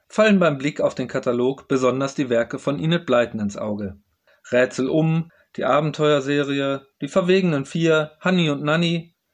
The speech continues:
jedoch alles mit überschaubarer Vorlagenzahl, so dass laufend Nachschub gesucht wird. Was lest ihr gerade? Oder wisst ihr, was den Kindern in eurer Klasse gefällt?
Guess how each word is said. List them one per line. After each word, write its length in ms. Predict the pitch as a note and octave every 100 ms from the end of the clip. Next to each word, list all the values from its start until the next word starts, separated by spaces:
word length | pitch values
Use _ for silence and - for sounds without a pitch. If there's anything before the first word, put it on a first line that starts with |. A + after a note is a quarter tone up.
| _ _ _
jedoch 480 | C#3+ D3 C#3+ -
alles 380 | - B2 D3 -
mit 140 | D#3 D3+
überschaubarer 680 | C#3 C3+ A2+ A2 B2+ D3
Vorlagenzahl, 1000 | D3 F3 D3+ A#2+ A2+ A#2 - C3 C#3 D3+ - _ _
so 140 | -
dass 220 | F#3+ D#3 A#2+
laufend 400 | A#2 B2+ E3+ C3+
Nachschub 420 | A2+ - A#2 -
gesucht 400 | G#2 G#2+ G2+ -
wird. 320 | G2 - - _ _ _ _ _ _ _ -
Was 180 | F3
lest 200 | B3 C4
ihr 80 | G3
gerade? 440 | D3+ C#3+ C#3 C3+ - _ _ -
Oder 360 | E3 F3+ F#3 G3+
wisst 360 | F3+ A3+ -
ihr, 320 | A3+ A3 G#3+ F#3+
was 200 | G3+ G3+
den 140 | G3
Kindern 320 | A3 A#3 A3+ G#3+
in 80 |
eurer 240 | G3+ G3+ G3+
Klasse 320 | G#3+ A3+ F#3+
gefällt? 560 | D3 - E3 A#3+ -